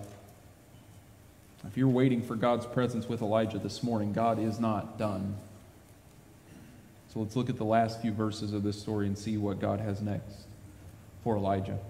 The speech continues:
Picking up in verse nineteen. So Elijah went from there and found Elisha, son of Shaphat. He was plowing with twelve yoke of oxen, and he himself was driving the twelfth pair.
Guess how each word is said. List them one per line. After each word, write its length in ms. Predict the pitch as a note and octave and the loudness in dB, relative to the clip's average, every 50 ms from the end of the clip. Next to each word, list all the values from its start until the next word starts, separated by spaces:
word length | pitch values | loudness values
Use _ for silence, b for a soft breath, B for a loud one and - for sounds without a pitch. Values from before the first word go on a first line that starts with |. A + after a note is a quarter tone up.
| - - - - - - - - - - - - - - - - - - - - - - - - | -14 -14 -16 -16 -14 -14 -14 -14 -14 -14 -14 -14 -14 -14 -14 -14 -14 -14 -14 -14 -16 -12 -4 0
Picking 240 | B2 A2+ A#2 A#2+ A#2+ | 0 2 2 2 2
up 100 | A2 A#2+ | 2 2
in 100 | A2+ G#2 | 2 2
verse 240 | G#2 A#2 A2+ G#2 G#2+ | 2 2 0 0 0
nineteen. 480 | A2+ A2+ G#2 G2+ - - A#2+ A2+ A2 | -2 -2 -2 -2 0 2 2 2 2
So 120 | A2 A#2+ A2+ | 2 2 6
Elijah 340 | A2+ A#2+ C3+ D#3 C#3+ D3 B2+ | 10 10 10 10 10 8 6
went 300 | B2 C3+ D3 D3 - - | 8 6 6 6 4 4
from 260 | - C#3+ C#3+ C#3+ B2 | 4 6 6 6 6
there 180 | A#2+ B2 C3 | 6 6 6
and 120 | B2+ A#2 - | 6 4 4
found 220 | - - C3 B2 | 4 4 4 6
Elisha, 400 | A2+ A2 A#2+ B2+ B2 B2 - A2+ G#2 | 6 8 8 6 6 4 0 -2 -4
son 220 | - A#2+ A#2 A#2 | -4 -4 -2 -2
of 120 | A2 G#2+ | -4 -4
Shaphat. 440 | - - G#2 - G#2+ G#2 G#2 G2+ - - - - - - - - - - - B B B B B | -6 -8 -6 -2 -2 0 0 0 -2 -6 -12 -14 -16 -16 -18 -18 -18 -18 -18 B B B B B
He 80 | E3+ D#3+ | 10 10
was 140 | C#3+ C3 | 10 10
plowing 480 | - - D#3 D#3+ D#3+ D#3 C3+ A#2+ A#2 A2+ | 10 10 10 12 12 12 10 8 6 4
with 140 | A2+ A2 - | 4 2 4
twelve 400 | - D3 D3+ D#3 D#3 C3 B2 C3 | 6 6 8 8 8 6 8 8
yoke 280 | C3+ C#3 C#3 C3+ - - C3 | 8 8 6 4 0 -4 -2
of 140 | A#2 G#2 | 2 6
oxen, 460 | A#2 A#2+ B2+ B2+ - - - F#2+ G2 G2+ - - - - - - - - - - | 6 6 6 6 2 -4 -4 -4 -6 -6 -8 -10 -16 -18 -20 -20 -20 -16 -8 0
and 100 | - - | 6 10
he 100 | C#3+ D#3 | 10 10
himself 420 | C#3+ A2+ - - D#3 D3 - - | 10 8 8 6 8 8 8 6
was 140 | A#2+ G2+ G#2 | 4 0 4
driving 340 | B2 C3 C3 C3 A2+ A2+ A2 | 6 8 8 8 6 4 0
the 60 | G#2 | 0
twelfth 400 | - - C3+ A#2 G#2+ - - - | 0 0 0 0 0 -2 -2 0
pair. 280 | C3 A#2 G#2+ G2 - | 0 2 2 0 -2